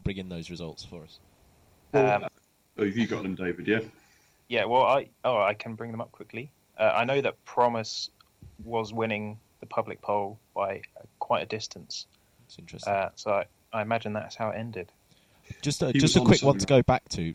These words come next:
Speaker 1: Andrew asked you while you were away about, uh, Grazia's salary. Do you happen to know that?
Speaker 3: Um,
Speaker 2: I mean,
Speaker 3: seen
Speaker 2: roughly.
Speaker 3: numbers quoted.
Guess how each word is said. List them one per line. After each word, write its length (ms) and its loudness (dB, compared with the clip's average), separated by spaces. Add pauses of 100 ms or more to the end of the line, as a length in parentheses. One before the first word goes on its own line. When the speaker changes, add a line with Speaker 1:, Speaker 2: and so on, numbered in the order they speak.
Speaker 1:
Andrew 340 0
asked 280 -2
you 140 -2
while 180 4
you 140 0
were 60 2
away 400 0
about, 560 -4
uh, 260 -2
Grazia's 440 -6
salary. 340 -2
Do 120 -6
you 60 -4
happen 220 -8
to 120 -12
know 140 0
that? 200 -6 (840)
Speaker 3:
Um, 760 2 (1400)
Speaker 2:
I 60 -4
mean, 120 2
Speaker 3:
seen 120 2
Speaker 2:
roughly. 240 -2
Speaker 3:
numbers 440 -4
quoted. 760 -2